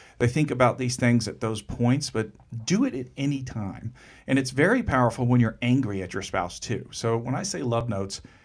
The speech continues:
it's a very inexpensive way to express gratitude and just that you appreciate your spouse. And so, and it's very powerful when you're angry at your spouse. So you're angry at your spouse, so you sit down.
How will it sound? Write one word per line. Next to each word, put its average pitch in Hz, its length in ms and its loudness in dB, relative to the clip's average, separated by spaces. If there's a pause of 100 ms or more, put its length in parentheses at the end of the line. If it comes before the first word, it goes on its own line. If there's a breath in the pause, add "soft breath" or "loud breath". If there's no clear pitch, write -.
(240 loud breath)
it's 139 180 -4
a 151 60 -2
very 190 320 0
inexpensive 131 800 -2
way 117 200 0
to 104 100 -4
express 101 520 -4
gratitude 135 800 -4 (420 loud breath)
and 120 420 2 (240)
just 139 280 -4 (440)
that 127 200 -2
you 151 100 -2
appreciate 156 640 -2
your 110 140 -4
spouse. - 520 -2 (140)
And 127 300 2
so, 123 400 -6
and 120 220 -4
it's 127 180 0
very 135 180 2
powerful 131 400 0
when 123 140 4
you're 120 160 0
angry 139 400 2
at 95 120 -6
your 92 80 -4
spouse. 85 320 -6
So 120 60 -6
you're 107 160 -4
angry 151 220 0
at 151 100 -8
your 139 60 -6
spouse, 127 320 -4
so - 80 -8
you 113 100 -6
sit 151 240 -8
down. 131 300 2